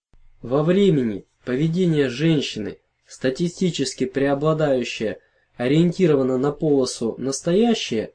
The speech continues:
на рисунке один, то психологическая зависимость мужчины от женщины через половые инстинкты создаёт условия, в которых, если женщине свойственен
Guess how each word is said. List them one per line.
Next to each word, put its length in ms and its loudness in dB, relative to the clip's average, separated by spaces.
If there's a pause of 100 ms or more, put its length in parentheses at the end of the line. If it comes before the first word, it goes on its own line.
на 80 -6
рисунке 560 -4
один, 400 -6 (1120)
то 120 2
психологическая 1000 2
зависимость 720 2
мужчины 640 2
от 200 -4
женщины 640 -2 (280)
через 380 0
половые 540 2
инстинкты 720 -2 (160)
создаёт 560 2
условия, 680 2 (280)
в 100 -20
которых, 600 4 (180)
если 380 4
женщине 800 2
свойственен 800 0